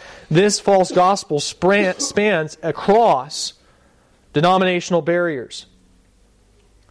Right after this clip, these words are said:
There are many confessionally orthodox churches who in-, inadvertently or inadvertently communicate this gospel. Again, like I said last week, they don't always do this intentionally. In fact, I think probably more often than not,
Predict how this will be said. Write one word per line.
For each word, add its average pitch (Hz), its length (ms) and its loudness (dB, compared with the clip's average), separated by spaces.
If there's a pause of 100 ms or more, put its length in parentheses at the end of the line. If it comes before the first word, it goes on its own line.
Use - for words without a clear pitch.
There 180 180 2
are 175 160 2
many 202 320 -2
confessionally 180 720 0
orthodox 185 600 0
churches 180 460 -2
who 151 160 0 (300)
in-, 180 200 2
inadvertently 190 920 0
or 220 60 2
inadvertently 165 580 -2
communicate 156 560 -2
this 131 160 -6
gospel. - 440 -4 (1600)
Again, 165 200 2
like 180 160 2
I 220 80 2
said 226 200 2
last 214 320 0
week, 170 380 0
they 143 100 0
don't 196 360 2
always 240 260 2
do 208 160 0
this 202 180 -2
intentionally. 180 540 -2
In 156 100 0
fact, 214 320 2
I 180 140 2
think 220 240 0
probably 247 400 2
more 226 240 2
often 214 300 0
than 196 100 -4
not, 202 340 -2